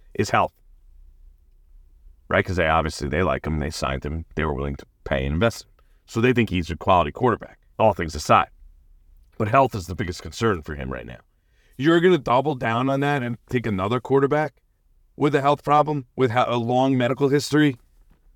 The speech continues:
I have a hard time believing that. I do. I just have a hard time believing that. All right,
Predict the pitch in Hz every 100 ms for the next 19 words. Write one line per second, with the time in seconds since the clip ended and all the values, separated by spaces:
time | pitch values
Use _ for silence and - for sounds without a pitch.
0 | - 101 92 87 82 87 78 69 76 76
1 | 71 67 - - - - - - - -
2 | - _ _ - 101 107 123 _ _ -
3 | - - 87 85 78 78 80 76 76 71
4 | 73 78 76 - _ _ 151 156